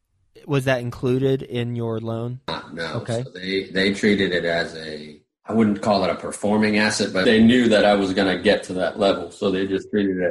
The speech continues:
Speaker 2: as
Speaker 1: Stabilized.
Speaker 2: as stabilized,
Speaker 1: Right.
Speaker 2: yeah, seventy, eighty percent stabilization.
Speaker 1: Even though it was forty percent and you were probably kicking those forty percent out, I imagine.
Speaker 2: Correct, yeah. It was a huge, uh, obstacle, uh, because,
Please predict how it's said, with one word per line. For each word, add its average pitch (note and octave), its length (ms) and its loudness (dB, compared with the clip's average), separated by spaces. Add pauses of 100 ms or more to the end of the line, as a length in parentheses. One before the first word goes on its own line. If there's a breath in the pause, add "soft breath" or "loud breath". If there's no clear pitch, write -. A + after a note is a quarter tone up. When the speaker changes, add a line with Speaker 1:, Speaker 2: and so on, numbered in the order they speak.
Speaker 2:
as - 200 -20
Speaker 1:
Stabilized. G#2+ 800 -10 (120)
Speaker 2:
as G2+ 200 0
stabilized, F#2+ 1040 2
Speaker 1:
Right. F2+ 100 -4
Speaker 2:
yeah, E2+ 380 -2
seventy, F2 400 -2
eighty F2 220 -6
percent D#2+ 440 -10
stabilization. D2+ 840 -14
Speaker 1:
Even C3+ 300 -6
though B2 160 0
it G#2+ 100 -4
was G#2+ 180 -10
forty B2+ 340 -4
percent G#2 440 -10
and G#2+ 100 -12
you G#2+ 100 -6
were G#2+ 60 -8
probably G#2+ 560 -8
kicking A#2+ 380 -8
those A2+ 240 -6
forty A#2 280 -8
percent A2 400 -10
out, A2+ 200 -8
I G#2 120 -12
imagine. G#2 500 -14 (320)
Speaker 2:
Correct, F#2 480 -2
yeah. F2 280 -8
It A2+ 100 -2
was G#2 160 2
a G2 100 4
huge, A2+ 580 2
uh, F2 160 -2
obstacle, D2 580 -6 (160)
uh, D2 80 -18
because, D2 420 -14